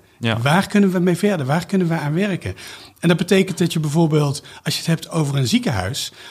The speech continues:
Speaker 2: en je gaat daar met, eh, iemand van de Raad van Bestuur praten over hospitality, dan heeft hij daar zijn ideeën over. Maar op het moment dat je met die vrijwilligster die beneden bij die draaideur mensen op staat te vangen, die helemaal wezenloos in die grote hal rondkijken, waar moet ik nou naartoe?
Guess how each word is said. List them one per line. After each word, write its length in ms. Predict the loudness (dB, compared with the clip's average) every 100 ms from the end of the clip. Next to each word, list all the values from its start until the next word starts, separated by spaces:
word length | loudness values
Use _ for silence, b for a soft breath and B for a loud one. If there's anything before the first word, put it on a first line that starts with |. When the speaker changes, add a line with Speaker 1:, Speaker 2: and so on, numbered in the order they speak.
| B 0
Speaker 2:
en 120 | 4
je 120 | 6
gaat 280 | 6 2 2
daar 300 | 0 0 0 0
met, 340 | 0 0 -2
eh, 300 | -4 -4 0
iemand 240 | 0 0
van 100 | 0
de 60 | 0
Raad 200 | 0 0
van 80 | -4
Bestuur 240 | 0 0
praten 360 | 2 2 0 0
over 180 | -4 -2
hospitality, 600 | -4 -2 0 0 0 -2
dan 100 | 0
heeft 180 | -2 -2
hij 100 | -4
daar 120 | -2
zijn 140 | -2
ideeën 340 | -2 0 0 -2
over. 380 | -6 -8 -14 -18 B B B B
Maar 120 | 0
op 60 | 4
het 80 | 4
moment 180 | 4
dat 160 | 4 0
je 60 | 0
met 100 | 0
die 100 | 0
vrijwilligster 680 | 0 0 0 -2 -4 -4
die 120 | -2 -2
beneden 320 | 0 0 -2
bij 100 | -4
die 120 | -2
draaideur 760 | 0 2 2 4 4 4 2 -4 B B
mensen 320 | 4 4 2
op 140 | 0 0
staat 220 | 0 0
te 80 | 0
vangen, 280 | 2 2 2
die 120 | 2
helemaal 280 | 2 0 0
wezenloos 480 | 0 0 0 0 2
in 60 |
die 100 | 0
grote 220 | 0 0 0
hal 200 | 2 2
rondkijken, 480 | 0 0 0 0 -2
waar 100 | -2
moet 80 |
ik 60 | -2
nou 120 | -2
naartoe? 300 | -2 -2 -2